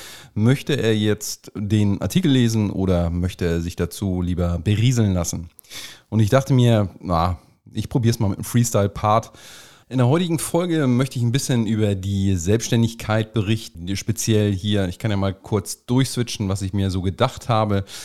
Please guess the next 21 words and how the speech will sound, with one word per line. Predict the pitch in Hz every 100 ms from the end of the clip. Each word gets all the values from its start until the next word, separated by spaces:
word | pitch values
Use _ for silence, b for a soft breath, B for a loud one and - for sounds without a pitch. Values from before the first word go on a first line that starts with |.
| B B
Das | - 101
ist | 107 92
einmal | - 113 107 101
die | 98
Gründe | 92 117 151 139
für | 120 113
die | 101
Selbstständigkeit, | 98 127 - 120 113 - 110 101 98 98 -
die | 87 85
Vorbereitung | - 131 120 104 104 101 98 98
auf | - 92
die | - 87
Selbstständigkeit, | 95 - 92 90 90 - 95 87 85 - B B B B B -
dann | 104 104 104 101
rechtliche | 95 120 - 127 113 113 104
und | 92 90
finanzielle | 92 - 95 - 123 151 98
Aspekte, | - - 110 - - 98 95 92 - _
Ausrüstung | - 113 - 107 101 - 95
und | 87 90
Setup, | - 139 113 113